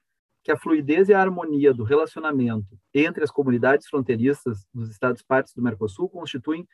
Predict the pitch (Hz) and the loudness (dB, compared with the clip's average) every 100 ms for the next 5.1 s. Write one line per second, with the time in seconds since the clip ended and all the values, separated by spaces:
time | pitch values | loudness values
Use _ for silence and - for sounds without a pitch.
0 | _ _ 147 135 139 151 143 - 139 131 | _ _ 0 2 2 2 0 0 -2 0
1 | 131 107 135 190 175 160 147 131 131 - | 0 2 0 -2 -10 0 2 2 -2 -4
2 | 127 123 117 104 117 123 113 113 107 113 | -8 -6 -4 -4 -4 -4 -6 -6 -4 -4
3 | 127 110 92 - _ _ 117 147 143 - | -4 -4 -8 -14 _ _ 0 2 2 0
4 | 170 214 185 - 165 151 - 127 120 147 | 2 2 2 -4 -6 -4 -2 -2 0 -4
5 | 143 | -8